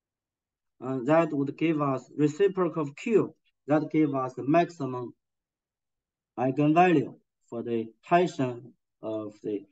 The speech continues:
solution to the Monge ampere equation.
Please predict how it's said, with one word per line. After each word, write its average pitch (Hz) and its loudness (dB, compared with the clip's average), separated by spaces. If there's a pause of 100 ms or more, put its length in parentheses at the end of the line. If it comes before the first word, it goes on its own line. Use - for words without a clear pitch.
(360)
solution 135 2
to 113 -8
the 110 -6
Monge 107 -4
ampere 127 0
equation. 151 4